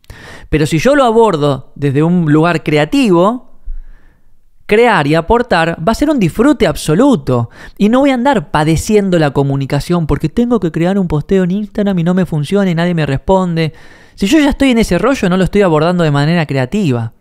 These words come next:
Te estoy pidiendo que disfrutes de crear tu comunicación a tu manera, con tu impronta, etcétera, etcétera. Entonces repasamos, habitar,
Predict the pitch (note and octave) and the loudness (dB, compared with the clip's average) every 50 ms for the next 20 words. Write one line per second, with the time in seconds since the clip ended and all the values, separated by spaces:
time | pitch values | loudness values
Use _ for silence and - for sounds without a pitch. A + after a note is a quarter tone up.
0 | _ _ _ _ _ _ _ _ _ _ _ _ _ _ _ - - _ _ _ | _ _ _ _ _ _ _ _ _ _ _ _ _ _ _ -20 -20 _ _ _
1 | _ - C#3+ - - - G3+ G#3 A3 G#3+ G3+ G3+ F#3 E3 E3 E3+ F3+ F#3 - D#3 | _ -4 -4 -4 -2 -2 0 0 0 0 0 0 0 2 2 2 0 0 0 0
2 | C#3 C3 C3 A#2+ - - F3 G3 A3 - - C3 A#2 A2 - - - - - - | 0 0 -2 -4 -6 -4 -2 -2 -2 -2 -4 -4 -6 -6 -8 -12 -20 -20 -20 -20
3 | - _ _ _ _ _ _ _ _ - - _ _ _ - C3 C3+ - - C3+ | -20 _ _ _ _ _ _ _ _ -20 -20 _ _ _ -4 -4 -2 -2 -2 -2
4 | C3 C3 C3+ C3+ B2 A2+ - - - C3+ - C#3+ C3 C3+ C3 B2 B2+ B2 - A#2+ | 0 0 0 -2 -2 -4 -4 -4 -6 -4 -4 -4 -4 -4 -4 -6 -6 -6 -6 -6
5 | - - E3+ D#3+ D3 C3+ B2+ - - - - - - D#3 D3 C#3+ D3 D#3 D3+ C#3+ | -4 -2 -2 0 0 -2 -4 -6 -8 -8 -6 -4 -2 -2 0 0 0 0 0 -2
6 | C#3 B2+ - C3 C3 B2+ C3+ C3 B2+ B2 A#2+ D3 C#3+ C3 C3 B2+ - C3 A#2+ - | -2 -4 -4 -4 -6 -4 -4 -4 -4 -4 -4 -4 -4 -4 -4 -4 -6 -8 -8 -6
7 | - C3 A#2 C3 B2 A#2+ A#2 - - - - - - - - - - - - - | -8 -8 -6 -6 -8 -8 -10 -12 -14 -16 -16 -16 -18 -18 -18 -18 -20 -20 -20 -20
8 | - - - _ _ _ _ _ _ _ _ _ _ _ _ _ - _ _ _ | -20 -20 -20 _ _ _ _ _ _ _ _ _ _ _ _ _ -20 _ _ _
9 | _ _ _ _ - _ _ _ _ _ _ - - _ - - A#3+ B3 A3+ A3+ | _ _ _ _ -20 _ _ _ _ _ _ -20 -20 _ -2 0 0 2 2 0
10 | - A3+ - - B3 G#3 E3+ D3+ D3 D3+ D#3 E3 D#3+ - G#3 G3+ G#3 A3 A3+ - | 0 0 0 0 0 2 2 2 2 0 0 0 0 0 0 0 0 -2 -6 -10